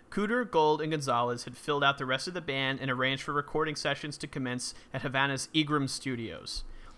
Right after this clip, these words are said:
And the studio, which was formerly owned by R C A Records, had remained largely untouched since the nineteen fifties,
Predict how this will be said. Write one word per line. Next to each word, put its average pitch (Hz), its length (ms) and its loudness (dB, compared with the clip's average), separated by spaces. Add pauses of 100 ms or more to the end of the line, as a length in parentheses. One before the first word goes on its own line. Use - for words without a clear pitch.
(140)
And 147 180 0
the 139 40 -4
studio, 160 520 2
which 139 220 -4
was 143 140 -2
formerly 220 460 0
owned 143 220 4
by 135 140 6
R 131 160 4
C 131 200 -4
A 117 60 -4
Records, 127 560 0
had 135 100 -6
remained 139 320 2
largely 147 400 2
untouched 131 460 0
since 143 180 -6
the 131 80 -6
nineteen 120 320 -4
fifties, 117 540 -6